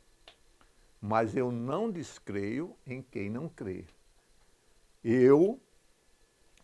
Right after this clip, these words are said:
posso discordar diametralmente de todas as ideias que você tiver. Porém, eu darei até minha última gota de sangue para que você seja capaz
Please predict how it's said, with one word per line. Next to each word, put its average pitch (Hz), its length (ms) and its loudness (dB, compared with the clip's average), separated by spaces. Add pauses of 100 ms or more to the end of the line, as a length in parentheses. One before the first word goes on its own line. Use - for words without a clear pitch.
(140)
posso 139 380 4
discordar 123 1080 0 (800)
diametralmente 214 1300 4 (540)
de 123 160 -14 (180)
todas 240 320 4
as 214 180 -2
ideias 160 440 -2
que - 100 -16
você 156 300 -8
tiver. 143 520 -8 (560)
Porém, 143 640 4 (440)
eu 110 80 -6
darei 113 320 4
até 113 280 0
minha 107 300 -6
última 226 500 -4
gota 208 300 -4
de 202 100 -10
sangue 131 540 -12 (180)
para 117 140 -2
que 110 100 -12
você 110 360 -8
seja 95 420 -10
capaz 139 720 2